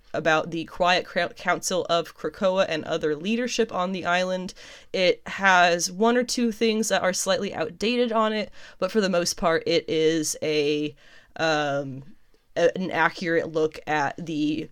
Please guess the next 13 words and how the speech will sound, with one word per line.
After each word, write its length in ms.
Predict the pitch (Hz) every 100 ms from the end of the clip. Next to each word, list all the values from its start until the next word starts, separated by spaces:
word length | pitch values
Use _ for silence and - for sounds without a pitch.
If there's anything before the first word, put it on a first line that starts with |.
| -
political 760 | - 196 202 220 - 220 185 - _ - _ _ _ - - _
side 600 | - - 202 220 226 240
of 200 | - 208
Krakoa, 520 | - 190 - 190 135 139
I 160 | 156
guess 240 | 147 151 160
is 80 |
the 100 | -
best 240 | 147 143 -
way 100 | 135
to 80 | -
put 200 | - -
that. 240 | -